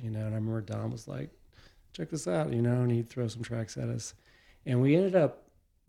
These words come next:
doing a, um, doing a little side project 'cause Motet was slowing down a bunch at that time. And we just called it the Motet Trio 'cause it was cheaper to tour as a trio. And it was me and Joey and Dom. And, um,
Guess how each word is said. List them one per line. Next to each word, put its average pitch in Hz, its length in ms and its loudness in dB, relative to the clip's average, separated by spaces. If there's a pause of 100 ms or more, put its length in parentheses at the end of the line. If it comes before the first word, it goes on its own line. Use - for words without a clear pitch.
(100)
doing 147 380 2
a, 117 300 2
um, 101 520 -4 (1700)
doing 131 200 6
a 120 100 8
little 123 220 6
side 131 340 4
project 117 320 0
'cause 110 160 0
Motet 120 380 2
was 113 120 -4
slowing 117 360 2
down 120 240 2
a 113 40 2
bunch 113 320 -4
at 131 80 -12
that 120 200 -6
time. 117 360 -4 (760)
And 156 120 -2
we 113 80 4
just 113 160 -2
called 123 200 2
it - 40 -14
the 107 40 -2
Motet 110 400 2
Trio 127 360 6
'cause 98 180 -8
it 107 60 -4
was 101 160 -4
cheaper 117 320 -2
to 107 120 -4
tour 127 300 0
as 107 120 -4
a 107 40 -10
trio. 139 520 0 (520)
And 113 100 0
it - 20 4
was 101 140 2
me 120 320 8
and 120 120 6
Joey 113 400 0
and 107 140 0
Dom. 117 480 -2 (760)
And, 107 420 0
um, 107 580 -6